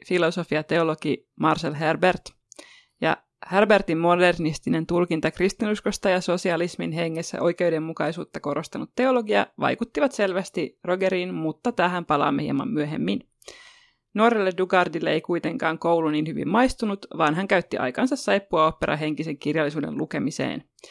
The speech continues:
Tämän vuoksi hänet sitten lähetettiin yksityisopetukseen kertaamaan vähän kreikkaa ja latinaa. Ja kun nämä klassiset kielet oli taottu Rogerin päähän, niin hän pääsi sitten jatkamaan lukio-opintoihin.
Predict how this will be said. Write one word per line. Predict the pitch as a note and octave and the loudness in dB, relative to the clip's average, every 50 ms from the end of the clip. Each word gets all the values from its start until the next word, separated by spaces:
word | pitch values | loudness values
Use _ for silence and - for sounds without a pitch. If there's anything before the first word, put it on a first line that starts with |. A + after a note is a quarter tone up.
| - - - - _ _ - | -20 -20 -20 -20 _ _ 2
Tämän | - G3+ G#3+ G#3+ F3+ D#3 E3+ | 4 4 6 4 2 2 2
vuoksi | A3+ B3+ A3+ A3 - - A3+ A3 - - - | 4 4 2 2 0 -2 -2 -2 -4 -6 -8
hänet | F3 F#3 D#3+ E3 - | -4 -4 -2 -4 -4
sitten | - C4+ - - A#3+ | -6 -6 -2 0 2
lähetettiin | G#3 G3+ G3+ F#3+ - F3+ - _ - E3+ E3+ D#3+ D#3+ E3+ - _ _ | 4 4 4 4 2 0 -4 _ -4 -4 -2 -2 -2 -4 -6 _ _
yksityisopetukseen | - F3+ - - - C3 - G3 F3+ - D#3 - D#3+ - - - D#3+ D3+ D#3 | -10 -8 -8 -6 -6 -4 -2 -2 -2 -2 -2 -4 -6 -8 -6 -4 -2 -2 -2
kertaamaan | D3 D3 C#3+ C#3 - C#3+ C#3+ C#3+ C#3 C3+ | 0 -2 -2 -2 -2 -2 -2 0 -2 -4
vähän | C3 D3 D3 D3 | -4 -6 -8 -8
kreikkaa | - D3 C#3+ D3 - - - - | -6 -6 -6 -6 -6 -6 -6 -4
ja | - C#3+ | -2 -2
latinaa. | D3 D3+ - D#3 D3+ D3 C#3+ D3 D3 C#3+ _ _ _ _ _ _ _ _ _ _ _ _ _ _ _ _ _ _ _ _ _ _ _ - | -4 -4 -4 -4 -2 -2 -2 -2 -4 -8 _ _ _ _ _ _ _ _ _ _ _ _ _ _ _ _ _ _ _ _ _ _ _ 0
Ja | - E3 D#3+ D3+ - _ _ _ _ _ _ _ _ | 2 4 4 2 0 _ _ _ _ _ _ _ _
kun | - G3+ G3 E3+ | 4 4 4 4
nämä | E3 E3+ E3+ E3+ | 4 2 0 2
klassiset | - F#3+ F#3+ G3+ - - F3+ E3 - | 4 4 4 4 2 -2 -8 -8 -2
kielet | - G3 F#3 D#3+ D#3 D3+ - | 0 2 4 4 2 0 -2
oli | - D3+ D3 D3 - - _ _ _ | -2 -2 -2 -4 -6 -8 _ _ _
taottu | - G#3 F#3 D#3+ D#3 D#3 - - - D3 - - _ - | 4 6 6 6 6 4 0 -4 -6 -6 -6 -6 _ -6
Rogerin | F3+ F3+ E3+ E3 D#3 D3 - C#3+ - | -2 -2 0 0 0 -2 -2 -2 2
päähän, | A#3+ C4 C4+ A3 A3 G#3 G3+ F#3 F3+ | 4 6 6 6 4 4 0 -2 -4
niin | F3+ F3 E3+ E3+ - _ _ _ - | -4 -4 -4 -6 -8 _ _ _ -8
hän | - E3 - | -6 -4 -2
pääsi | - C#3+ C#3 D3+ D#3+ E3 | -2 0 0 0 -2 -4
sitten | D3+ - D3 - - C3 | -10 -14 -10 -6 -2 -2
jatkamaan | C#3+ D3 D3 - - C#3+ C#3 D3 C3+ | -2 -2 -2 -4 -6 -6 -4 -4 -4
lukio-opintoihin. | D#3 F3+ - - C#3+ C3+ - - - C#3+ D3+ D3+ - - - - D#3 - | -6 -4 -2 -2 -2 -2 -2 -4 -6 -8 -10 -10 -10 -12 -12 -14 -16 -20